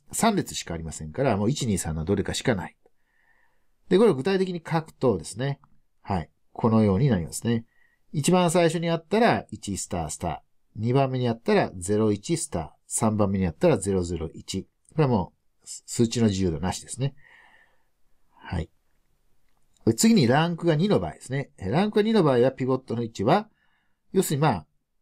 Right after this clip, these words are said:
三列あるうち二箇所がピボットになるわけですから、まあ、組み合わせですね。はい。ということで、こういうふうになります。一、二の場合は、あ、一行、一列目と二列目が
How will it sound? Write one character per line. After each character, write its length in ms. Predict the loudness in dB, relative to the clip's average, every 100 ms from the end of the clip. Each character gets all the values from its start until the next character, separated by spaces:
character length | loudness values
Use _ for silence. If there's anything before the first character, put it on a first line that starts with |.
| _
三 300 | -2 0 0
列 240 | -2 -4
あ 60 | -6
る 80 | -8
う 60 |
ち 220 | -10 -12 -10
二 160 | -6 -2
箇 160 | -2
所 160 | 0 -2
が 120 | -2
ピ 140 | -4 -8
ボ 80 |
ッ 20 | -8
ト 120 | -8
に 60 |
な 40 | -10
る 60 |
わ 60 | -12
け 60 | -18
で 40 |
す 60 | -8
か 100 | -4
ら、 160 | -4 -6 _ _ _ _ _ -6
ま 80 | -4
あ、 20 |
組 260 | -2 0 2
み 60 |
合 40 | 2
わ 60 |
せ 100 | 2
で 80 | -2
す 140 | -4
ね。 160 | -8 -12 _ _ _ _ _ _ _
は 300 | -6 -2 0
い。 140 | -2 _ 2
と 80 |
い 60 | 2
う 40 |
こ 80 | 4
と 100 | 2
で、 140 | 2 2
こ 220 | 2 2
う 20 |
い 40 |
う 20 | 2
ふ 80 |
う 20 | -2
に 200 | -8 -12 -14
な 100 | -14
り 80 | -12
ま 120 | -14
す。 200 | -14 -16 _ _ _ _ -10
一、 260 | -6 -2 2
二 100 | 4
の 140 | 4
場 140 | 4
合 180 | 4 2
は、 260 | 2 0 -2
あ、 180 | -6 -6
一 240 | -6 -2
行、 160 | 2 2
一 180 | 0 0
列 220 | 0 0
目 120 | -2
と 100 | 0
二 140 | 2 2
列 240 | 2 0
目 120 | -2
が 240 | 2 0